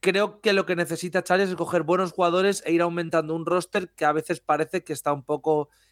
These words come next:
diezmado por lo que tú dices de lesiones y también porque hay posiciones y hay situaciones, parar la carrera, por ejemplo, eh, que el equipo necesita mejorar y necesita mejorar ya.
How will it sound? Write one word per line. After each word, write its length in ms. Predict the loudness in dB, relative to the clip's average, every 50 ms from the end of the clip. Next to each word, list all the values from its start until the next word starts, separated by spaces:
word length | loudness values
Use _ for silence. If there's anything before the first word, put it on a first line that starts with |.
| _ _ _ _ _
diezmado 560 | -2 0 0 0 0 0 2 2 2 2 2
por 80 | 2 2
lo 80 | 2
que 80 | 2 2
tú 100 | 0 0
dices 220 | 2 2 2 2
de 80 | 2 2
lesiones 520 | 0 0 2 0 2 2 2 0 -2 -4
y 40 | -2
también 360 | 0 0 0 0 -2 -4 -2
porque 240 | 0 -2 0 0 -2
hay 40 | -2
posiciones 640 | 0 -2 -2 -4 -2 0 2 2 2 2 0 -2 -4
y 120 | -4 -2 -2
hay 100 | -2 -2
situaciones, 560 | -2 -6 -8 -6 -2 0 0 0 0 -2 -2
parar 260 | _ 2 2 2 2
la 120 | 0 -2 -2
carrera, 260 | -2 -2 -2 -2 -2
por 140 | -2 -4 -4
ejemplo, 480 | -4 -4 -4 -2 0 2 2 2 0 -2 -10 _ _ _ _ _ _ _ _ _ _
eh, 80 | -20 -18
que 120 | -14 -14
el 60 | -14
equipo 260 | -12 -12 -10 -8 -6 -6
necesita 280 | -6 -4 -4 -4 -4
mejorar 320 | -4 -4 -2 0 0 0 0
y 40 |
necesita 240 | 0 -2 -4 -4 -4
mejorar 360 | -4 -2 0 0 0 0 -2 -4
ya. 240 | -6 -6 -6 -6 -8